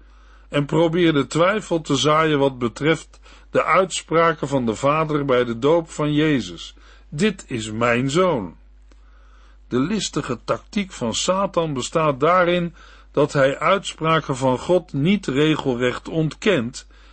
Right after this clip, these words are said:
maar in twijfel trekt. De duivel wilde Jezus verleiden zijn macht als Zoon van God te gebruiken voor eigen doeleinden,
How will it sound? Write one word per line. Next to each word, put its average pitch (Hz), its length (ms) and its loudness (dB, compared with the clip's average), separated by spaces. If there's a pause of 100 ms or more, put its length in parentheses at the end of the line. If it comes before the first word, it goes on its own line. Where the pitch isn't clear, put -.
(120)
maar 113 240 0
in 147 180 0
twijfel 190 520 0
trekt. - 520 -8 (920)
De 107 160 -6
duivel 147 560 2
wilde 123 380 0
Jezus 131 460 0
verleiden 127 640 0
zijn 110 260 -2
macht 156 420 -2 (260)
als - 260 0
Zoon 180 320 2
van 135 220 0
God - 280 -2
te 139 100 -4
gebruiken 135 640 0
voor 139 160 0
eigen 180 440 0
doeleinden, 104 720 -4